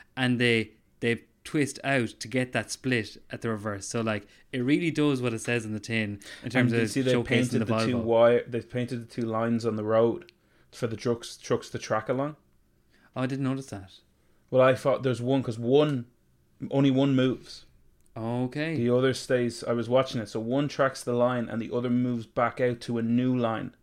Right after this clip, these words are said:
Speaker 1: Right. Okay.
Speaker 2: So they drive side by side, and then the other one. So obviously he's watching his mirror.
Speaker 1: Yeah, you can see the
Speaker 2: Or
Speaker 1: lads.
Speaker 2: she,
Speaker 1: You can see
Speaker 2: or
Speaker 1: the lads
Speaker 2: she.
Speaker 1: in the
Speaker 2: It could,
Speaker 1: truck.
Speaker 2: it could be, no, it could be, could be her as well, Aaron.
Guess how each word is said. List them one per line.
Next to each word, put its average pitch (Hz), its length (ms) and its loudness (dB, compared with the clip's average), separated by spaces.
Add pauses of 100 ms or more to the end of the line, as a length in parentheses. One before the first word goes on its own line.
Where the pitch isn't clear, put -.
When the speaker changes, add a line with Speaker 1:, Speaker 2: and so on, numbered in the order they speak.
(640)
Speaker 1:
Right. 110 440 -8
Okay. 120 300 -8
Speaker 2:
So 135 100 -2
they 120 140 0
drive 131 320 4
side 135 220 2
by 127 80 2
side, 117 340 4
and 117 140 -4
then 117 100 -2
the 120 100 0
other 123 120 -2
one. 117 120 -4
So 120 160 -2
obviously 123 260 -2
he's 127 180 -4
watching 123 280 -2
his 110 160 -6
mirror. 120 540 0 (320)
Speaker 1:
Yeah, 117 140 0
you 113 100 0
can 123 140 -6
see 151 180 2
the 139 80 6
Speaker 2:
Or 143 40 10
Speaker 1:
lads. 147 180 8
Speaker 2:
she, 120 100 4
Speaker 1:
You 127 80 2
can 110 100 -4
see 156 120 6
Speaker 2:
or 160 80 8
Speaker 1:
the 160 60 4
lads 143 180 6
Speaker 2:
she. - 60 6
Speaker 1:
in - 40 4
the 131 60 4
Speaker 2:
It - 80 0
could, 156 60 4
Speaker 1:
truck. 143 100 4
Speaker 2:
it 131 60 0
could 156 180 2
be, - 100 -16
no, 143 200 2
it - 60 -8
could 151 140 -6
be, 143 140 -10
could 143 160 -8
be 147 80 -4
her 131 220 -2
as 120 100 -6
well, 120 240 0
Aaron. 123 240 -4